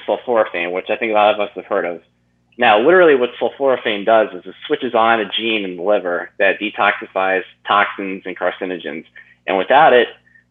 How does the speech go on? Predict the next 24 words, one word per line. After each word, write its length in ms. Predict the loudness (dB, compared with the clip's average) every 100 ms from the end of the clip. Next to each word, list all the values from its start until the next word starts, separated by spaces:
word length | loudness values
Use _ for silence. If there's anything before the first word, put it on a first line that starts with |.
| _
the 80 | -16
gene 260 | -6 -2 -2
remains 340 | -2 -4 -4
inactive, 540 | 0 2 2 0 -8 -10 _ _
and 120 | -6
the 60 | -2
body 320 | 2 4 2
looks 260 | 2 -2 -4 -14 -20 -20 _ 0
elsewhere 640 | 0 0 -4 -2 0 -2 -6
for 220 | -6 -6
detoxifiers. 840 | -6 -8 -6 -6 -8 -6 -4 -4 -8 _ _ _ _ _ -20 _ _ _ -4
Um, 440 | 0 2 2 -2 -2
you 120 | 2
don't 180 | 4 4
even 200 | 2 2
get 160 | 0 2
that 320 | 0 0 -2
with 180 | -4 -4 -10 -4
a 60 |
lot 240 | 2 2 2
of 80 |
other, 460 | 0 -2 -2 -4 -8 _ -8
you 140 | -4
know, 260 | 0 -2